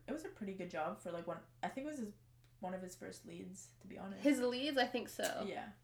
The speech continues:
Speaker 1: And, like, um, I just love the, um, I, I really tried to spot the differences, you know? Like,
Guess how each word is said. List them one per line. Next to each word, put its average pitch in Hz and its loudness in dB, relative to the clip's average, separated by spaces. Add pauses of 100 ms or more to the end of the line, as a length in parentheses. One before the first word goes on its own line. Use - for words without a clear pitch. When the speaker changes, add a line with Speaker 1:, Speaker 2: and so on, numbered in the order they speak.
(320)
Speaker 1:
And, 185 -2
like, 175 -4 (680)
um, 170 -2 (800)
I 185 2
just 220 0
love 165 2
the, 165 -2
um, - -4 (540)
I, 185 6
I 196 4
really 226 4
tried 202 0
to 190 -4
spot - -4
the 165 -4
differences, 220 -6
you 214 -4
know? 202 -4
Like, - -8